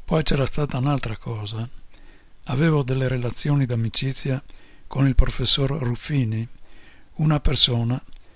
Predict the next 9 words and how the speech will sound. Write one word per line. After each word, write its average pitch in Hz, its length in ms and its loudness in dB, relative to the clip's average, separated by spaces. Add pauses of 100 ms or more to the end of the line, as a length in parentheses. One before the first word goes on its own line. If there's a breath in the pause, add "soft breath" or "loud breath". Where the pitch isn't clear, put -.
(320 soft breath)
che - 140 -4
senza - 380 4
essere 135 300 2
attivo 131 380 -2
nella 120 260 0
lotta 120 400 -2
contro 127 360 -2
il 110 60 0
fascismo 113 640 0